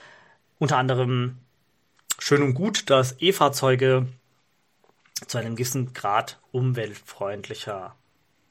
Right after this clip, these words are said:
seien auf den ersten Punkt oder auf den ersten Hinblick. Aber die Frage, wo kommen die Rohstoffe für die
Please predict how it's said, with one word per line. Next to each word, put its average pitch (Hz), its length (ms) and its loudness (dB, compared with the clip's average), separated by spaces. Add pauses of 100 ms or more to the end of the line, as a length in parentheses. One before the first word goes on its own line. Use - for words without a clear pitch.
(140)
seien 165 600 2
auf 135 180 -2
den - 180 -16
ersten 165 360 -4
Punkt 165 520 -10
oder - 140 -8
auf - 140 -10
den - 120 -16
ersten - 240 -14
Hinblick. 190 480 -2 (520)
Aber 190 600 4
die 123 60 -10
Frage, 127 720 0
wo 147 320 -2
kommen 151 320 -2
die 131 100 -10
Rohstoffe 143 800 -2 (1040)
für 127 300 -2
die 107 260 -12